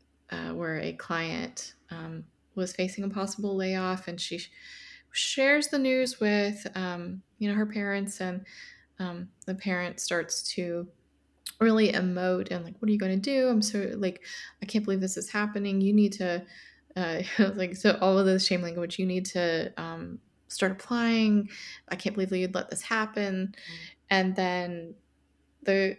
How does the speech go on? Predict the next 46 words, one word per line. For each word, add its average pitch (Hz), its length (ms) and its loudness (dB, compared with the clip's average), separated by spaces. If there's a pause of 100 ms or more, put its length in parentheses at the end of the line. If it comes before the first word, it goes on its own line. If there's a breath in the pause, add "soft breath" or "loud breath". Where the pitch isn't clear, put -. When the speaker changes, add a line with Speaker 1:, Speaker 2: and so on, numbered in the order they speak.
Speaker 1:
you 196 100 2
know, 185 120 4
the, 185 140 0 (160)
the 185 220 0 (160)
person 226 300 0
who's 196 180 0
actually 175 380 0
possibly 185 440 -2
going 185 200 -4
through 208 160 -2
the 202 80 0
layoff 175 380 0
is 185 120 -8
then 175 160 -6
compelled 185 380 -6
to 180 80 -2
take - 220 -12
care - 180 -12
of 175 100 -16
their 175 120 -10
parents' - 440 -14
feelings, - 640 -14
like, 170 180 -6
and 165 120 -6
encourage 185 480 -2
them, 165 120 -10 (400 loud breath)
"Oh, 214 200 8
it's 208 160 4
gonna 190 180 -2
be 175 160 -4
okay, 214 540 4
Mom. 196 580 2 (460 loud breath)
Um, 170 480 0 (220)
you 180 100 -6
know, 165 460 -4
I, - 40 -4
uh, 165 160 -4 (420)
I've 165 200 -6
got 165 240 -4
this, 185 160 0
this, 180 240 -6
and 170 100 -6
that," 185 380 0
and 180 320 -2
just, 202 280 2
um, 196 220 -2